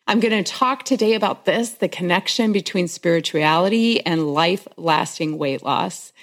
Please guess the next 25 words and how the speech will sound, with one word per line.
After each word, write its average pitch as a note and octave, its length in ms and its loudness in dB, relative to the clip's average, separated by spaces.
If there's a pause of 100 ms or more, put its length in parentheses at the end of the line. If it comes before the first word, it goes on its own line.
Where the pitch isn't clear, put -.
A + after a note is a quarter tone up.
(420)
When G3+ 140 4
I A#3 120 4
started G#3+ 480 0
this F3 260 0
last E3+ 460 0
leg D#3 440 2
of D#3+ 180 -4
my D#3 180 2
weight D3+ 240 2
loss D3 240 0
journey, D3 480 -2
I - 140 0
remember F3 520 2
being F#3 400 0
just - 460 -4 (160)
tired. - 720 -4 (140)
Tired C#4+ 580 2
of F#3+ 180 2
life E3 540 2 (260)
being E3+ 440 4
consumed E3 720 -2
by D3 200 2
thoughts D#3+ 580 0
of D#3 100 -4
food, G3+ 460 2